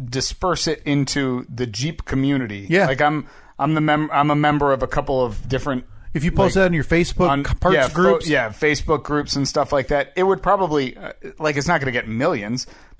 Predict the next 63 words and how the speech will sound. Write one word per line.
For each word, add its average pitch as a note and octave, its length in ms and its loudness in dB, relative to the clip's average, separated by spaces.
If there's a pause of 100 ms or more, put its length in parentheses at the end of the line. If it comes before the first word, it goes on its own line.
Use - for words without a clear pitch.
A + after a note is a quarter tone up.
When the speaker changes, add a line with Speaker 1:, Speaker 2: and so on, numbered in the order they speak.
Speaker 1:
but A3+ 100 0
it B3+ 80 -6
would F#3 140 0
get D3+ 160 2
a C3+ 40 -2
decent D#3 500 -2
amount. A#2+ 340 -2
Speaker 2:
It G3+ 100 0
would F#3+ 120 4
Speaker 1:
People C#3+ 100 0
Speaker 2:
be G3+ 80 2
Speaker 1:
would, F#3+ 80 6
Speaker 2:
our F#3+ 160 6
most D#3+ 220 2
Speaker 1:
people D3 140 0
would E3 80 4
Speaker 2:
listened D3 220 2
to D#3+ 140 2
Speaker 1:
listen - 0 -
to A2+ 60 -2
that. C#3 260 2
Speaker 2:
podcast. F#2+ 400 -2 (960)
I D#3 120 4
would F3 120 4
Speaker 1:
So D#3+ 60 6
Speaker 2:
argue D3+ 200 4
Speaker 1:
you're D3 60 4
Speaker 2:
that C#3+ 60 4
Speaker 1:
saying F3+ 160 4
Speaker 2:
it - 20 4
Speaker 1:
I E3+ 40 6
Speaker 2:
would C#3+ 60 4
Speaker 1:
gotta D3 120 2
Speaker 2:
be - 60 0
Speaker 1:
take D#3 200 2
one E3 140 2
for E3 100 -6
the E3 100 -4
team B2 560 -2
and A#2 120 -4
do A2+ 120 -6
Truck - 360 -4
Talk. G#2+ 400 -2 (680)
Speaker 2:
Take - 340 -2
one A#2+ 160 0
for B2 120 -4
the A2+ 100 -2
team. A#2+ 260 -2
Like, A#2 140 -2
you've D3 160 2
not C#3 200 2
been B2+ 180 -2
itching C#3+ 340 -2
to B2 60 -2
do B2+ 260 0
this A#2+ 240 2
for C3 220 -2
years. A#2 680 0
Speaker 1:
I - 140 -4
really C3 240 -2
don't A#2 260 -4
want B2 240 -2
to, C3 180 -8